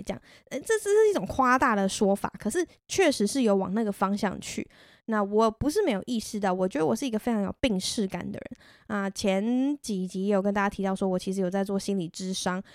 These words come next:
可是我心理咨商的主要内容啊，其实不是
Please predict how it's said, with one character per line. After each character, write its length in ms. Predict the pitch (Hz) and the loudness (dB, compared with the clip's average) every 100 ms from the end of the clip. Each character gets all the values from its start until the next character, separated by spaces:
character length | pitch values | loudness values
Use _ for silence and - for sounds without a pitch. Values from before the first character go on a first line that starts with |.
| - | -10
可 120 | - | 0
是 60 | 254 | 2
我 120 | 339 | 4
心 180 | - 285 | 2 0
理 80 | 214 | -2
咨 240 | - 226 | 0 -2
商 300 | 226 220 226 | 0 2 2
的 280 | 214 180 180 220 _ _ - | 2 0 -4 -8 _ _ -6
主 240 | 202 190 | -2 2
要 180 | 254 262 | 2 4
内 320 | 233 262 185 | 4 2 2
容 160 | 180 - | -2 -4
啊， 220 | - - 226 - - | -8 -12 -16 -18 -8
其 160 | - | -6
实 100 | 233 | -4
不 280 | 233 - 185 | -4 -4 -4
是 480 | - - 247 196 | -4 -4 -4 -4